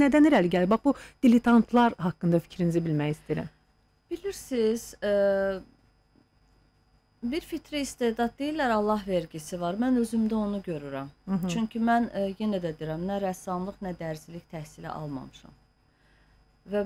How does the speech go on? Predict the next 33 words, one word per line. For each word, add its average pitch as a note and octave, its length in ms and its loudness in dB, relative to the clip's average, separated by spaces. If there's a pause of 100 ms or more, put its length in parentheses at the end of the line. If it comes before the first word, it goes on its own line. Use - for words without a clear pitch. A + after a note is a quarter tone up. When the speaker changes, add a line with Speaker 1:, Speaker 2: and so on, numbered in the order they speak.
Speaker 2:
bunları A3+ 480 2
Allah G3+ 380 -2
Taala G3+ 340 0
mənə F3 240 -2
veribsə, D#3 640 -10
hər, A3 320 -4 (480)
hər A#3+ 380 -2
bir A3 260 0
gördüyüm, F3+ 560 -2
ə, D#3+ 160 -8 (560)
geyim F3+ 320 -4
formasını D#3+ 720 -8
necə, F3 320 -4 (400)
heç G#3+ 260 -4
onun F#3+ 300 -4
texnikasını E3 720 -8
görmədən D3 560 -8 (800)
bilə G#3+ 280 2
bilmək F#3 420 -2
ki, E3+ 140 -14
bu F3 80 -4
necə E3 240 -4
kəsilə D3+ 540 -8
bilər D3 400 -4
ki, D#3 160 -20
bu D3 40 -14
forma D#3+ 500 -6
alınsın. C#3+ 540 -10 (540)
Bu B3+ 60 -14
xüsusi - 520 -10
bir F3+ 100 -8
fitri D3 440 -16
istedaddır. C#3 760 -16